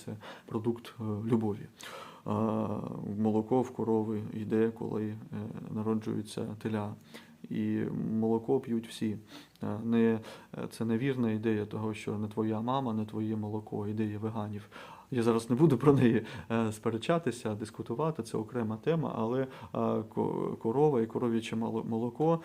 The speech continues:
е, це те, що даровано людям від, е,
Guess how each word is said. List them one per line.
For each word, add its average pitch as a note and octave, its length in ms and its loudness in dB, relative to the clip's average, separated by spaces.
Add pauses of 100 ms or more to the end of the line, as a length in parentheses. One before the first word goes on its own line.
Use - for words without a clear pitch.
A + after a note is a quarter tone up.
(260)
е, A2 560 2
це A2+ 260 4
те, B2 220 0
що A#2 360 0
даровано A2+ 640 2 (160)
людям A2+ 380 0
від, A2 280 -2
е, G#2+ 40 -4